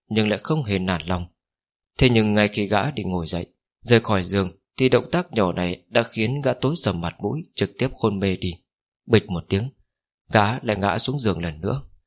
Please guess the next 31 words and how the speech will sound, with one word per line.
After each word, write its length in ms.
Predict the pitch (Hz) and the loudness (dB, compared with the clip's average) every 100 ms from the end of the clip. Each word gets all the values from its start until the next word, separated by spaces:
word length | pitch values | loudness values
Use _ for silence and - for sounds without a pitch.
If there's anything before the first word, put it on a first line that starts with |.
| _ _ _ _ | _ _ _ _
Người 200 | 123 120 | 4 6
hầu 200 | 117 117 | 6 4
ở 120 | 98 | 2
bên 220 | 143 160 | -2 -2
ngoài 180 | 113 98 - | 2 0 2
cửa 200 | 98 85 | 0 0
vốn 240 | 104 131 | -2 -2
nghe 180 | 110 90 | -2 -2
thấy 140 | - | -4
động 220 | - 87 - | -6 -6 -4
tĩnh, 180 | 120 165 _ _ _ - | -6 -6 _ _ _ 0
biết 240 | 151 160 | 0 2
mông 200 | 160 151 | 0 0
trùng 240 | 110 95 | 0 0
hồn 240 | 90 98 92 | 0 0 0
đã 100 | 107 | -4
quy 180 | - 147 | -2 -2
về 120 | 95 | -2
nhục 260 | 85 82 - | -4 -6 -2
thân. 200 | 107 104 - _ _ _ - | -2 -2 -8 _ _ _ 0
Nghe 140 | 117 | 2
được 140 | 104 - | 2 0
tiếng 200 | 127 156 | -4 -2
động, 180 | 113 90 - _ _ | 0 -2 -6 _ _
họ 160 | - 123 | 0 4
lập 180 | 123 - | 4 2
tức 200 | 175 - | -4 0
cảm 200 | 104 80 | -2 0
thấy 80 | 98 | -4
bất 140 | 123 127 - | -6 -6 -4
an, 220 | 98 | -6